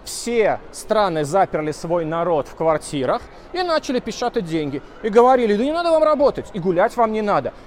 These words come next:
и вот, э, в культурные центры ходить вам не надо. Вы просто сидите дома, и мы вам ни за что будем давать деньги».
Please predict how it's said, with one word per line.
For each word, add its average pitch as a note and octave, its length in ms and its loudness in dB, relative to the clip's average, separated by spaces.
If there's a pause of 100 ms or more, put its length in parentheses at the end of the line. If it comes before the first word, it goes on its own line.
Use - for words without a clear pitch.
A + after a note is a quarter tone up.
(120)
и G#3 160 0
вот, A3 220 0
э, G3 680 -2
в C#3+ 120 -12
культурные G#3+ 420 0
центры A#3+ 320 -4
ходить G3 320 -2
вам F3 160 0
не F#3 100 -2
надо. C3 300 -2
Вы F4+ 300 -4 (100)
просто D#4+ 340 -2
сидите B3 360 -8
дома, D4 280 2
и G#3+ 40 0
мы C4 120 2
вам A3+ 160 0
ни A3 60 -2
за F#3+ 160 -2
что D4 180 -4
будем F#3 240 -2
давать F#3+ 280 4
деньги». C3+ 300 -6